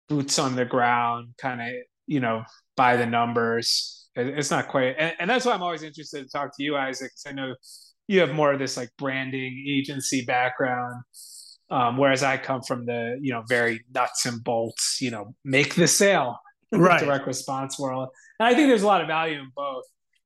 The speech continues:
Speaker 1: and there's value you know, in these, uh, worlds talking to each other. So I don't, you know, I don't discount your world at all, but I certainly have my biases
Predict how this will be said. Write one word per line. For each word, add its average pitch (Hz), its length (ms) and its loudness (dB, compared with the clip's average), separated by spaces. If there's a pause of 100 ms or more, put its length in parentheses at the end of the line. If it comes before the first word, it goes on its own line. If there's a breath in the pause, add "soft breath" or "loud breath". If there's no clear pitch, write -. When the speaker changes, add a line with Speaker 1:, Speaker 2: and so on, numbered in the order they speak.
(120)
Speaker 1:
and 160 160 -10
there's 139 180 -4
value 131 640 0 (840)
you 147 160 2
know, 135 160 2
in 135 180 -2
these, 127 300 -4
uh, 127 360 -2
worlds 135 420 0
talking 143 460 0
to 123 120 -8
each 110 200 -6
other. 113 380 -6 (340)
So 151 160 2
I 160 40 4
don't, 160 340 2
you 151 80 0
know, 131 80 0
I 120 120 0
don't 135 220 -4
discount 139 460 -4
your 127 120 -4
world 123 280 0
at 117 100 -6
all, 120 380 2 (380)
but 131 140 -2
I 120 120 0
certainly 123 340 -4
have 123 160 -6
my 123 240 -4
biases 127 880 -2